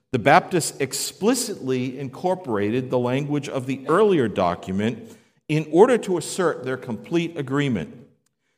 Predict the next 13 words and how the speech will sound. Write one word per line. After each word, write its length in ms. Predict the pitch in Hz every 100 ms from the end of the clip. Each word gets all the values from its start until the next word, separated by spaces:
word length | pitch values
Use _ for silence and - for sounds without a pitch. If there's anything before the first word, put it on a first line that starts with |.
| -
Now, 120 | 147
it's 160 | 139 - -
curious 920 | - - 294 202 104 117 147 - - - _ _ _ _
that 140 | 160 147
the 80 |
very 320 | 117 147 196 -
article 600 | 170 185 180 - 120 120
indicated 600 | 160 202 - 147 127 120
by 120 | 120
Gary 320 | 113 120 147
Long, 760 | 147 101 90 98 143 175 - - -
Article 260 | 95 107
twenty-nine, 960 | 104 - 127 135 131 95 85 101 139 -